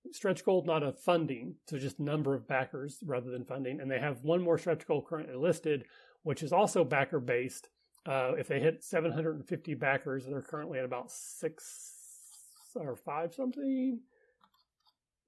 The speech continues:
Uh, they're at five eighty-three. If they can get to seven hundred fifty backers, they will upgrade the, the paper they'll be using for the, for the printed book.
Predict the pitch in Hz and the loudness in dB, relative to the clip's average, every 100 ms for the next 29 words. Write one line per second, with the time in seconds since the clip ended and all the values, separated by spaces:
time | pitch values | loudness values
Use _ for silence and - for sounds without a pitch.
0 | 185 139 147 156 147 - 180 190 185 156 | -8 -4 6 8 8 8 8 8 6 4
1 | 160 156 147 139 151 131 151 151 151 175 | 0 0 2 2 0 0 -2 -2 -4 -2
2 | 147 139 151 - 160 151 120 135 131 147 | 0 0 -2 -6 -8 -6 -2 0 0 0
3 | 131 113 131 135 135 170 160 151 160 147 | -4 -2 0 0 -2 0 -2 0 0 2
4 | 139 139 - - - - 135 123 - _ | 2 0 -4 -18 -18 -4 0 0 -2 _
5 | _ - 208 143 - 160 156 156 135 131 | _ -10 -2 -2 0 2 2 0 -2 -2
6 | 131 127 117 131 107 131 120 107 _ _ | -4 -4 -6 -8 -10 -10 -10 -14 _ _
7 | - 143 113 104 _ _ - 147 123 113 | -6 -4 -4 -10 _ _ -8 -6 -6 -6
8 | - 143 - | -8 -8 -8